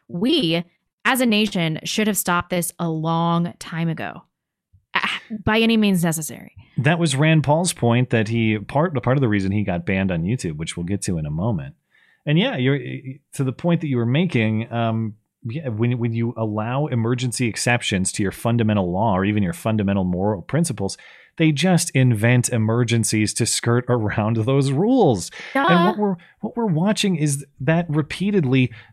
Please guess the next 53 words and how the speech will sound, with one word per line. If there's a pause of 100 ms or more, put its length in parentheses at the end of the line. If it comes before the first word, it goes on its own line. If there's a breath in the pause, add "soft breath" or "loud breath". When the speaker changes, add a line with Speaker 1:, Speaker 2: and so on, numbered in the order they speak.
Speaker 2:
Doctor
Fauci,
in
fairness
to
him,
what
he
w-, (260 loud breath)
to
be
as
precise
as
possible
with
what
he
was
saying,
he
said, (480 loud breath)
uh,
in
that
clip, (300 soft breath)
"We're
not
gonna
have
a
federal
mandate,"
which, (260)
great.
I
mean,
that's
a
little
bit
of
a
backtracking
from
Rochelle
Walensky,
the
C
D
C
director's
statements,